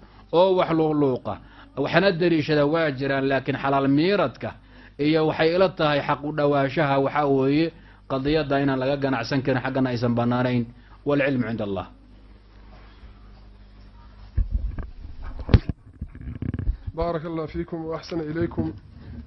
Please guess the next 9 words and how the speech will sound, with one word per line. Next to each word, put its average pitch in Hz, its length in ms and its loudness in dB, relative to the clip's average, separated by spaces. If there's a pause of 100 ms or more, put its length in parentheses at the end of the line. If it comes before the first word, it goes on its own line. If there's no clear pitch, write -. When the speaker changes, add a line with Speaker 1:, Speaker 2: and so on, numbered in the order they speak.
(160)
Speaker 2:
Sheikh, 202 260 -4
su'aashaani 196 580 2
waxay 180 300 2
leedahay, 170 520 2 (1400)
shirkad 196 480 -2
ayaan 185 340 2
lacag 160 240 0
ku 202 80 -6
darsaday, 165 520 -2